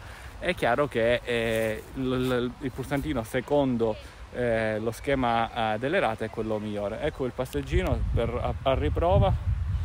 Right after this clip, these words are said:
La mascherina è so-, le mascherine, anzi una bianca e una verde, sono sulla mano perché <laughs> non c'è nessuno, a distanza siamo all'aria aperta.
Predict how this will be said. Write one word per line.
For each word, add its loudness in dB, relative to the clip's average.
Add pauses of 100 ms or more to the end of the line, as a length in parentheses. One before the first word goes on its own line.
(320)
La 0
mascherina 6
è 2
so-, 0 (100)
le 4
mascherine, 2
anzi 2
una 0
bianca 2
e 0
una 0
verde, 2
sono 0
sulla 2
mano 4
perché -2 (100)
<laughs> 4
non 4
c'è 0
nessuno, 0
a -4 (280)
distanza 0
siamo -2
all'aria 2
aperta. -6